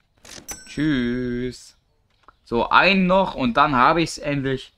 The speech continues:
geschafft mit dem Ganzen. Da kommt auch der letzte Kunde für dieses Video heute. Und der kauft Cornflakes.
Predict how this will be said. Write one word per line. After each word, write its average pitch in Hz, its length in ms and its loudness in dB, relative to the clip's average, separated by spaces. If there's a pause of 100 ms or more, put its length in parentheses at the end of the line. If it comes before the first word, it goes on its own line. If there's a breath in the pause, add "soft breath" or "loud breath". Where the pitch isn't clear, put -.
(200)
geschafft - 640 -4
mit 98 260 -10
dem 82 200 -10 (420)
Ganzen. 95 640 -6 (520)
Da 151 100 -2
kommt - 260 0
auch 147 180 -2
der 104 240 2
letzte 117 800 -4
Kunde 127 720 -8 (680)
für 104 140 -8
dieses 98 320 -12
Video 104 360 -8 (160)
heute. 92 380 -10 (720)
Und 95 180 -10
der 87 140 -4
kauft - 420 -4
Cornflakes. 139 680 -8